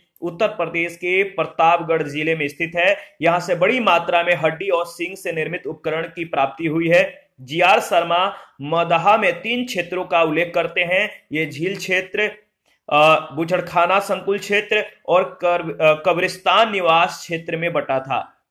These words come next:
बूचड़खाना संकुल क्षेत्र से ही हड्डी और सींग निर्मित उपकरण और आभूषण बड़े पैमाने पर जो है पाए गए हैं।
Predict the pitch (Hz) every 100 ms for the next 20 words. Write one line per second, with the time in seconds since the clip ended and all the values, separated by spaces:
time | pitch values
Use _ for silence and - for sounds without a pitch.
0 | 139 190 262 254 185 190 196 202 185 180
1 | 196 190 185 170 180 180 170 202 156 151
2 | 185 165 165 170 180 165 160 175 - 160
3 | 160 156 185 - _ 147 156 147 147 156
4 | 160 147 151 151 143 139 151 147 147 123
5 | 135 139 185 - 127 127 123 123 131 131
6 | -